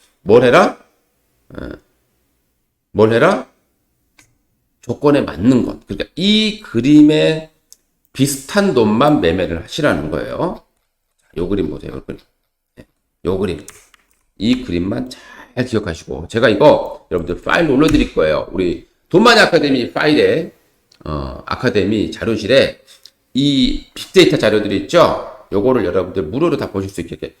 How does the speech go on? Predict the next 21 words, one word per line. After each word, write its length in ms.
보고만 560
있어도 260
돈 160
버는 380
차트가 320
될 140
겁니다. 460
급등주 640
족보 240
차트 240
드릴 180
테니까 720
여러분들, 720
어, 640
꼭, 480
어, 300
우리 380
돈마니 300
아카데미 320
가입해 260
두시고. 440